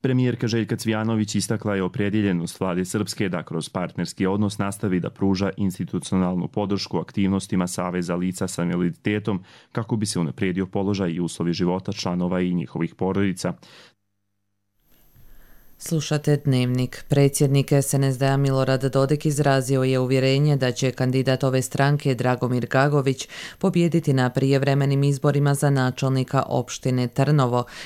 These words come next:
Speaker 2: i time obezbijediti kontinuitet rada u ovoj opštini i omogućiti završetak aktivnosti koje je počeo prerano preminuli načelnik Goran Vujičić.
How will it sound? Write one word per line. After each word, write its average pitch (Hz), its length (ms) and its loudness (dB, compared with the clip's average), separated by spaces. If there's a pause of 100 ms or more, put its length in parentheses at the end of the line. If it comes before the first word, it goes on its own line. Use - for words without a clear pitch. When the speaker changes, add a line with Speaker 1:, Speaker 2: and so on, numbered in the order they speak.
Speaker 2:
i 180 100 0
time 165 260 2
obezbijediti 131 680 0
kontinuitet 147 760 0
rada 131 360 2
u 135 120 0
ovoj 127 240 0
opštini 151 480 -2
i 165 180 0
omogućiti 139 640 0
završetak 135 680 -2
aktivnosti 147 640 0
koje 123 380 0
je 123 80 0
počeo 147 500 0
prerano 127 500 0
preminuli 143 640 2
načelnik 147 640 2
Goran 123 400 0
Vujičić. 127 640 -2